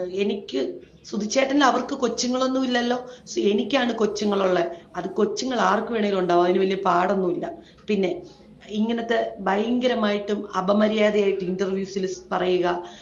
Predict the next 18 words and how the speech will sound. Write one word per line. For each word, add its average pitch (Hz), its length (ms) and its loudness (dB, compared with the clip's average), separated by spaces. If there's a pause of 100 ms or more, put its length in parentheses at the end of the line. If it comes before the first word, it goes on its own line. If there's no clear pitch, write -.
(180)
അപ്പൊ 247 160 0
എനിക്ക് 262 580 -2 (100)
കംപ്ലയിന്റ് 208 380 2
കൊടുക്കാതിരിക്കാൻ 175 680 -2
പറ്റിയില്ല, 160 420 -10 (180)
ഞാൻ 170 240 -10
കംപ്ലയിന്റ് 170 380 -6
കൊടുത്തു. 170 560 -8 (460)
ബാക്കി 185 300 -2
അവര് 180 240 0
നോക്കിക്കോളും, 175 720 -2
ഇനി 180 100 -2
എന്ത് 185 260 0
കാര്യങ്ങളാണെങ്കിലും 175 640 -2
അവര് 170 240 -2
നോക്കിക്കോളും. 170 680 -2 (320)
പിന്നെ 220 240 0
ഇതിനകത്ത് 240 920 -2